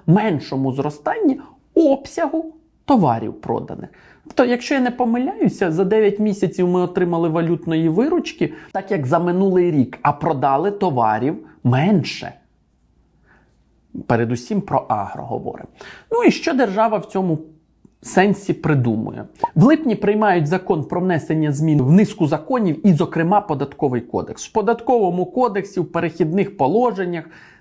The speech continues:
на випадок воєнного стану додають там пункт дев'яносто шостий, дев'яносто сьомий, який присвячують, власне,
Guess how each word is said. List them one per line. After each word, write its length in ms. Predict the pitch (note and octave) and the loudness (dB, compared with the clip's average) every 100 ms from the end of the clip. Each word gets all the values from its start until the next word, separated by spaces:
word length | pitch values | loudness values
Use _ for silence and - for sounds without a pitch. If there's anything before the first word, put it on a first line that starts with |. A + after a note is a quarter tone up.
| - | 0
на 220 | C3 F3 | 6 6
випадок 760 | G3 G#3 G#3 G3+ E3 C3+ C3+ - _ _ _ - | 6 2 2 2 2 -2 -6 -12 _ _ _ -2
воєнного 840 | A#2+ E3 F3 F3 C#3+ B2 A2 A#2 | 2 4 4 0 0 0 -2 -4
стану 600 | - - B3 B3+ B3 G3+ | -6 0 0 0 -2 -2
додають 760 | D3+ B2+ D#3 D#3 F3+ F#3 - | -2 0 -2 0 0 -2 -2
там 180 | - C3 | -2 -2
пункт 360 | C3 F#3+ F3+ B2 | 0 2 4 4
дев'яносто 540 | C3 C3+ C#3+ - - | 0 0 -4 -4 -8
шостий, 460 | - A#3+ A3 - D3 | -2 0 -2 -2 -2
дев'яносто 540 | B2+ B2+ C3+ C3 - | -2 0 -4 -4 -6
сьомий, 360 | C3+ D4+ C#4+ G3 | -4 0 2 0
який 240 | - C4 | 2 0
присвячують, 960 | - G3+ - G3 B3+ D4 - B3 - - - _ | 2 -2 -2 -2 0 -2 -2 -4 -4 -16 -20 _
власне, 360 | F3+ G3 G3 | 2 2 2